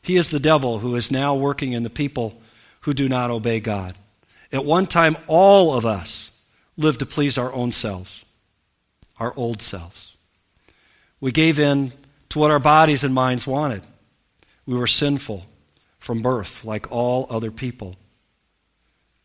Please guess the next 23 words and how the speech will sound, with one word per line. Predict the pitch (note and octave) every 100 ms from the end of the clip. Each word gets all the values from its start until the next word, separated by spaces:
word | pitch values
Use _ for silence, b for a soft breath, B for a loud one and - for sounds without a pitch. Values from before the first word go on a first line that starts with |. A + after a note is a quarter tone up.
| -
and | A2+
would | A#2
suffer | - C3 - G#2 F#2 _ _ _ _ _ _ _ _ _ _ _ _
from | _ - A2
the | A2
anger | A2 G#2+ G#2+
of | G2
God. | G#2+ G2+ F2+ - _ _ _ _ _ -
But | A#2
it | B2
is | A#2
by | - G2+ G#2
grace | - A#2+ C3 C3 - - b b b _
ye | A#2+ A#2+ B2
are | - G2+ G#2+
saved, | - - A2 A2 F#2+ F#2 - - b b b -
not | A#2+ C3+
by | - B2 B2
anything | C3 D#3+ - C#3 B2+
that | A#2 -
you | D3
can | - C#3+
do. | C#3+ E3+